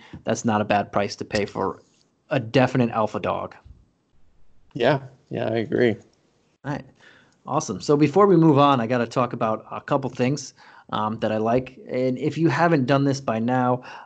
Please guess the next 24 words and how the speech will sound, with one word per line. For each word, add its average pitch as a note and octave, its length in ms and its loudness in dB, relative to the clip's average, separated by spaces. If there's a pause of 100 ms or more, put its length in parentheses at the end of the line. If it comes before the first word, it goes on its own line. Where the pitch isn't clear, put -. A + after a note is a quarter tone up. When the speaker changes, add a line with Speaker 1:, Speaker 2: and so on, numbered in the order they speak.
Speaker 1:
I C3 100 2
don't C3+ 100 6
know A#2+ 100 6
what G#2 280 2
you, A2 100 -4
your A2 220 0
guys G#2 280 -2
are G2+ 60 -2
missing G#2+ 280 -2
out G#2 180 0
on, G2+ 240 0
but, G#2+ 180 0
uh, F#2 280 -6 (200)
go D3 140 4
check E3+ 240 2
out B2 120 4
MyBookie. A#2 680 2 (480)
MyBookie C3 600 2
is A#2 140 0
the A2+ 120 -4
place C3+ 380 0
to A#2+ 180 0
be C3+ 440 2
for G#2+ 300 -4